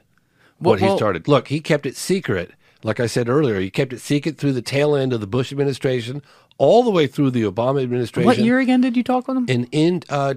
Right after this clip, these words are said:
Speaker 2: two thousand and
Speaker 1: seventeen or eighteen?
Speaker 2: Ooh, eighteen or nineteen.
Speaker 1: Like,
Speaker 2: Probably
Speaker 1: right
Speaker 2: eighteen.
Speaker 1: before he retired.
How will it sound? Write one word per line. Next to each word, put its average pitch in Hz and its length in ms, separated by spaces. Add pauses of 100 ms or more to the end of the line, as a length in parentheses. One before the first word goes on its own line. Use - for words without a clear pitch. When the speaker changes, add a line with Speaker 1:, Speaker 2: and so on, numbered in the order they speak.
(120)
Speaker 2:
two 165 340
thousand 139 880
and 120 480 (880)
Speaker 1:
seventeen 156 440
or 151 80
eighteen? 185 320 (180)
Speaker 2:
Ooh, 143 600
eighteen 147 320
or 113 60
nineteen. 98 360
Speaker 1:
Like, - 60 (440)
Speaker 2:
Probably 143 240
Speaker 1:
right 160 140
Speaker 2:
eighteen. 156 100
Speaker 1:
before 156 200
he 147 40
retired. 139 600